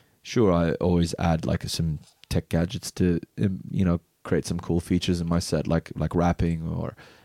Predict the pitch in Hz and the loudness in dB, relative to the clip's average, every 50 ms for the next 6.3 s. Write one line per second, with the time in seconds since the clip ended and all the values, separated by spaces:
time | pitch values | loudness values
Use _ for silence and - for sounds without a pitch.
0 | _ _ - - 90 85 85 85 85 82 85 82 82 85 85 85 80 80 80 - | _ _ -4 0 0 2 4 4 4 4 4 4 4 2 0 0 -2 -4 -6 -8
1 | - - _ _ _ _ _ - - - 107 92 85 87 80 65 - - - 85 | -10 -14 _ _ _ _ _ -10 -4 0 0 0 2 0 0 0 -2 0 0 -2
2 | 80 - - _ - 87 80 - - 87 - - 82 82 80 80 80 82 82 82 | -2 -2 -4 _ 0 0 0 0 -2 -4 -2 -2 -2 -2 -2 -2 -2 0 0 0
3 | 82 82 85 85 - - - 85 85 82 - - - - - - - - _ _ | 2 2 0 -2 -2 0 0 2 2 0 -2 -8 -14 -20 -20 -20 -20 -20 _ _
4 | - 90 90 85 82 82 - - 90 87 85 85 - 120 - - 95 85 85 85 | -2 0 2 2 2 2 2 2 2 2 2 4 2 2 2 0 -2 -2 -2 -2
5 | 80 85 85 87 - - 90 87 87 82 87 101 - - - 85 - - 82 85 | 0 0 0 0 0 0 0 0 2 0 -2 -6 -6 -4 -4 -4 -2 -2 -2 -2
6 | - - 90 90 87 | 0 2 2 2 2